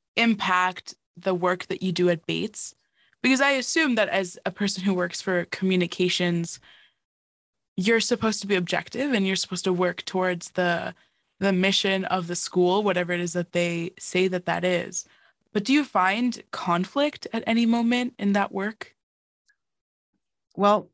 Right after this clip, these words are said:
Speaker 2: I would say that when I started at Bates, I came from a journalism background. I had been working as a newspaper photographer for eight years. And so to, to switch from journalism to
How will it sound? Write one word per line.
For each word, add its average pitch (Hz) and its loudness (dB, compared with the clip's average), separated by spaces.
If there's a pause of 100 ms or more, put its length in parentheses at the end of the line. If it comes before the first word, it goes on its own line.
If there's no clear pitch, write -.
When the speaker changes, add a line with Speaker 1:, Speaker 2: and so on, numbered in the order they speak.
(180)
Speaker 2:
I 196 6
would 208 0
say 302 0
that 233 4
when 180 -2
I 165 0
started 202 2
at 160 0
Bates, - -8 (840)
I 165 2
came 202 -2
from 170 -4
a 156 -6
journalism 170 0
background. 156 -2
I 165 0
had 165 -2
been 165 -2
working 170 -4
as 160 -4
a 160 -4
newspaper 170 -2
photographer 151 -4
for 139 -8 (100)
eight 165 0
years. - -4 (580)
And 156 0 (920)
so 180 -4
to, 170 0
to - -12
switch 262 -6
from 185 -2
journalism 196 0 (520)
to 165 0